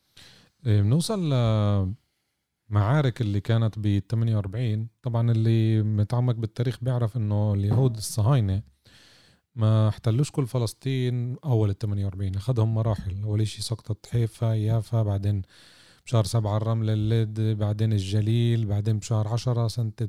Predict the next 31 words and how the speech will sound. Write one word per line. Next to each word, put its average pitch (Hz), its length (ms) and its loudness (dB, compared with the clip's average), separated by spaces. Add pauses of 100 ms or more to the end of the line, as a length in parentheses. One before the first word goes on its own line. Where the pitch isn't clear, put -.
(340)
تسعة 131 380 -2
وأربعين 120 380 -4
النقب. 113 440 -4 (720)
كان 160 280 2
في 156 480 0
عدة 135 380 -2
أشهر 139 580 0 (140)
بين 117 320 -4
كل 123 180 -4
مدينة 110 480 0
ومدينة 101 600 0 (180)
لحد 151 840 0
ما 135 140 2
سيطروا 127 440 -2
على 107 120 0
كل 120 400 0 (540)
فلسطين 113 840 2
اللي 101 580 2
بنعرفها. 101 540 0 (1000)
بتصحح 113 500 2
حالي، 120 220 4
كنت 107 200 2
أقول 117 120 2
فلسطين 110 340 0
التاريخية، 104 480 -2
هي 110 220 2
هذا 120 120 0
مصطلح 120 400 0
برضه 110 440 0
غلط. 98 280 -2
فلسطين 180 520 -4